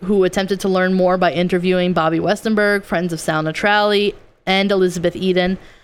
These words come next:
And, um, as they started to get more information, this kind of put Eden's story in the forefront. Like, people were interested as why, why is this guy trying to rob a bank? And he said he was robbing the bank to get money for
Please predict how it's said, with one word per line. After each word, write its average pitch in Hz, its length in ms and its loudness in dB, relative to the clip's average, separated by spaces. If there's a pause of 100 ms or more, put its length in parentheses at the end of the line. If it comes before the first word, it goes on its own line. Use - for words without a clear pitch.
(240)
And, 180 500 0
um, 165 480 -2 (680)
as 220 180 0
they 254 120 0
started 262 280 -2
to 262 80 -2
get 240 120 -2
more 214 200 2
information, 190 500 0
this 185 120 -2
kind 226 160 -2
of 233 60 -6
put 180 180 -2
Eden's 190 300 0
story 180 460 0
in 175 220 -4
the 156 60 -6
forefront. 175 640 -2 (300)
Like, 156 280 -4 (1400)
people 240 240 -2
were 240 100 4
interested 226 420 0
as 190 200 0
why, 185 320 2
why 208 280 0
is 277 140 0
this 254 160 -4
guy 202 420 2
trying 185 440 0
to 175 480 2
rob 170 240 2
a - 20 -6
bank? 147 500 -8 (160)
And 175 420 -2 (280)
he 220 500 -2
said 233 380 0
he 180 220 -4
was 185 140 0
robbing 180 260 2
the 175 40 -2
bank 175 220 0
to - 100 -12
get 180 160 0
money 170 300 0
for 165 440 0